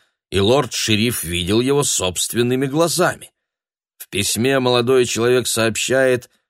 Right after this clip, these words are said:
что прибыл сюда с новым священником и нуждается сейчас в помощи, хочет узнать новости, раздобыть лошадь. Он просил моего содействия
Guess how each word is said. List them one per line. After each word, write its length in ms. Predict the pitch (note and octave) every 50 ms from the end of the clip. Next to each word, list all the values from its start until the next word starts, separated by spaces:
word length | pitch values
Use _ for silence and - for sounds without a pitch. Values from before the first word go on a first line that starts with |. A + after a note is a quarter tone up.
| _
что 260 | - - - A#2 A#2+
прибыл 460 | G#2+ - G#2+ A#2 C3+ C#3 B2 B2+ B2 A#2+
сюда 360 | - - A#2 A#2 B2 B2 A#2+
с 140 | A2+ - G#2+
новым 320 | A#2 C3 C3 B2 A#2+ A#2
священником 1040 | A2 - - G#2+ A2+ A2+ - - - D#3+ D#3 B2 G2 E2+ D2+ C#2+ - C2 - - _ _ _ _ _ _
и 100 | - G2+
нуждается 760 | G#2+ A#2+ A#2+ A2 F#2+ F#2 G#2+ D3 D#3 D#3 D3+ D3 - - C#3+ C#3
сейчас 560 | - - C3+ C3+ A2+ - - D3 D3 D3 -
в 180 | - - -
помощи, 720 | - - B2+ B2 A#2+ A2+ A2+ A2 - - - A2 A2 G2+ - _ _ _ _ _ _ _ _ _
хочет 360 | - D3+ E3 - - C#3+ G#2+ A#2+
узнать 440 | A#2+ G#2+ F#2+ A2+ C3 B2 A2+ F2+
новости, 760 | G2+ G#2 A2 A2+ A2 G#2+ G#2 A2 A2+ - - - D3 D3+ C#3+ - _ _ _ _
раздобыть 600 | F#2 G#2 G#2+ F#2+ E2+ F#2+ A2+ A2+ B2+ F3 F3 -
лошадь. 600 | E3+ C3 A#2+ A#2 A2 - - A2+ G#2+ - - - _ _ _ _ _ _ _ _ _ _
Он 200 | - G#2 A2+ A2+
просил 400 | - A#2 A#2+ A2+ - - D3 C#3
моего 260 | C3 B2+ B2 B2+ B2+ B2+
содействия 800 | - - A#2+ A2+ A2+ C3+ D#3 D#3 A#2+ - - F2 E2+ D#2 D2